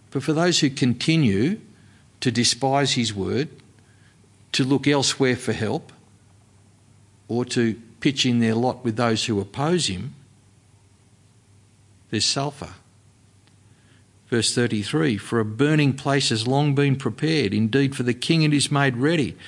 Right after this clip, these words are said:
Its pyre made deep and wide with fire and wood in abundant-, abundance. The breath of the Lord like a stream of sulphur kindles it." So there's these contrasting destinies, singing or sulphur. And those destinies will be determined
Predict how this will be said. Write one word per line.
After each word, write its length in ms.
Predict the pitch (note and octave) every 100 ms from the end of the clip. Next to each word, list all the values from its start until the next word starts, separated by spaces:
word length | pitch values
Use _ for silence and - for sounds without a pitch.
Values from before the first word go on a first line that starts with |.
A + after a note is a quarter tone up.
| - -
Its 160 | B2 -
pyre 400 | - D#3+ D#3+ C#3+
made 320 | C#3 C#3 B2
deep 240 | D#3 D3+ C#3
and 120 | B2+
wide 260 | C#3+ D3
with 360 | A2+ G#2+ A2+ A2+ -
fire 440 | - - D#3+ D#3 B2+
and 140 | A#2+
wood 140 | D3+ D3
in 120 | C3
abundant-, 520 | A2+ C3+ D#3 G3 F3+ -
abundance. 480 | B2 D3+ D#3+ A2 -
The 100 | A2
breath 300 | B2 D3 D3
of 80 | C3
the 80 |
Lord 300 | C3 D3 D#3
like 180 | B2+ B2
a 40 | A#2
stream 400 | - D3+ D3+ C#3
of 100 | -
sulphur 400 | - D3 - -
kindles 520 | - D3 D3+ C3 -
it." 120 | - - _ _ _ _ _ _ _ - - -
So 200 | - D3
there's 180 | D3+ D3
these 140 | C#3
contrasting 800 | C#3 E3+ D#3+ E3 D3+ - C3 A#2+
destinies, 540 | C3+ D3+ - G#2+ F2+
singing 640 | - - D3+ C#3+ C3+ A#2 - - - _ _ _ _ _ _ _ _ _ _
or 100 | A2+
sulphur. 480 | - C3+ C#3 - E2 - _ _ _ _ _ _ _ _ _ - - -
And 100 | B2
those 200 | C3 A#2+
destinies 560 | D3 C#3+ - C3+ A#2+ -
will 80 |
be 140 | A#2 A2+
determined 720 | A2 A2 D#3 F3+ C3 F2 D#3+